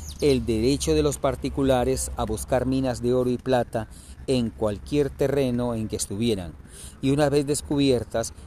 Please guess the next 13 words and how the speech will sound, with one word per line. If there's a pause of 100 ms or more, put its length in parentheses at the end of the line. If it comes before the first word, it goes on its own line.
y
después
de
registradas
conforme
a
la
ley, (320)
el
derecho, (540)
explotarlas
y
beneficiarlas